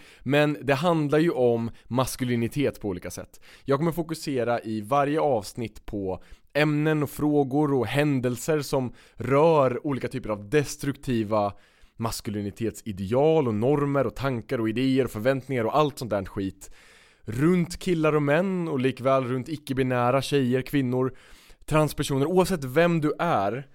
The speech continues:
så kommer ju du inse, om du inte redan har gjort det, att vi alla tvingas förhålla oss till de här machonormerna på olika sätt.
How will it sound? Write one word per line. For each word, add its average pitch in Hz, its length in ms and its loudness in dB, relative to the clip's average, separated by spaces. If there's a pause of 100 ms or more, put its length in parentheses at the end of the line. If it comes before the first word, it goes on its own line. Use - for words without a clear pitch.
(100)
så - 160 -10
kommer 120 360 -2
ju 127 80 0
du 113 220 -2
inse, 120 680 -4 (220)
om 123 140 -4
du 120 60 -4
inte 104 140 -6
redan 101 120 -4
har 104 60 -2
gjort 127 160 -4
det, 104 100 0
att - 240 -6 (180)
vi 127 200 0
alla 131 240 2
tvingas 139 640 -2
förhålla 117 440 -2
oss 147 160 -4
till 98 320 -6 (260)
de 107 140 -4
här 90 400 -4 (420)
machonormerna 92 800 -6 (120)
på 127 200 -4
olika 101 320 -4
sätt. - 380 -12